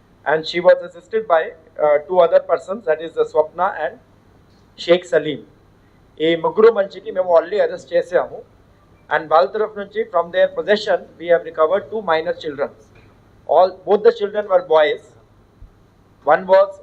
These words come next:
only twenty-three year old, twenty-three days old, I'm sorry. And the second child was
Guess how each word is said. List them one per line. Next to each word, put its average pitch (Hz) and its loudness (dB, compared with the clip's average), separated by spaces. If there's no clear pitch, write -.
only 165 -10
twenty-three 190 -6
year 190 6
old, - 0
twenty-three 170 -10
days 196 4
old, 151 2
I'm 139 -10
sorry. 143 -6
And 160 0
the 180 0
second 226 0
child 190 0
was 202 -2